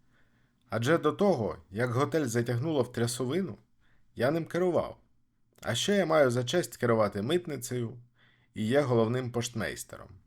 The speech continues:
Людей тут небагато, та й звідки їм тут узятись?"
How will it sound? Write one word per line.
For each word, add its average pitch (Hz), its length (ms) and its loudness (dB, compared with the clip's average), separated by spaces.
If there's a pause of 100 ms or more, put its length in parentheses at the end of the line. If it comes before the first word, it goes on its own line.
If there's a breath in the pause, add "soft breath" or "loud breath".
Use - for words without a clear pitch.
(840)
Людей 180 360 2
тут 196 160 0
небагато, 175 720 2 (460)
та 175 100 0
й 190 80 4
звідки 175 400 -2
їм 95 100 -2
тут 98 220 -8
узятись?" - 640 -8